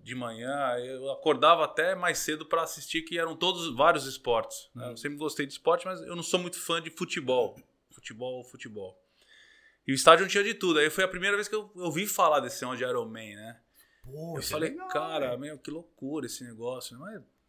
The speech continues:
Speaker 1: putz, imagina, isso é coisa pra louco, né, cara? E na época,
Speaker 2: Não,
Speaker 1: sei lá,
Speaker 2: e é,
Speaker 1: tinha
Speaker 2: né?
Speaker 1: meia, meia dúzia de Iron Man pelo mundo, né? Nova Zelândia, tinha um no Japão, tinha um
Speaker 2: Hum.
Speaker 1: Iron Man do Havaí e
Speaker 2: No,
Speaker 1: tal.
Speaker 2: no Brasil não tinha ainda?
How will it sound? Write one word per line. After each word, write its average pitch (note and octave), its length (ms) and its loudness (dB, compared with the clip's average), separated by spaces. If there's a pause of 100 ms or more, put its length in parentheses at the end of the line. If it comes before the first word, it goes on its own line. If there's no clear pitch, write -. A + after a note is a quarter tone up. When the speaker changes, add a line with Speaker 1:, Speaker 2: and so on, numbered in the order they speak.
(100)
Speaker 1:
putz, G#2 180 -20
imagina, A#2 540 -12
isso G2 220 -20
é - 120 -20
coisa E3+ 200 -14
pra G3 120 -16
louco, A#2 400 -8
né, G2 200 -20
cara? F2 160 -20 (240)
E F#3+ 280 -18 (260)
na A2+ 220 -2
época, C3+ 600 -4 (100)
Speaker 2:
Não, C3 140 -6
Speaker 1:
sei C3 80 0
lá, B2 100 2
Speaker 2:
e - 40 2
é, F3 40 2
Speaker 1:
tinha C#3 140 6
Speaker 2:
né? B2+ 60 -2
Speaker 1:
meia, D3 200 4
meia C#3+ 280 4
dúzia C3+ 280 -2
de A2 80 -2
Iron A#2+ 220 2
Man A#2+ 180 -2
pelo A2+ 220 -8
mundo, A2+ 280 -10
né? A2+ 120 -10
Nova A#2+ 240 -2
Zelândia, A#2+ 600 -2
tinha - 200 -10
um B2+ 80 -12
no B2+ 80 -12
Japão, B2+ 920 -8 (280)
tinha B2 200 -8
um B2 40 -6
Speaker 2:
Hum. B2 60 -2
Speaker 1:
Iron B2+ 100 -2
Man B2+ 100 -8
do B2 80 -4
Havaí B2 480 -4
e - 40 -14
Speaker 2:
No, - 60 -20
Speaker 1:
tal. B2+ 300 -6
Speaker 2:
no A#2 100 -10
Brasil A2 300 -4
não D3 100 -6
tinha C#3+ 220 -12
ainda? F2+ 240 -12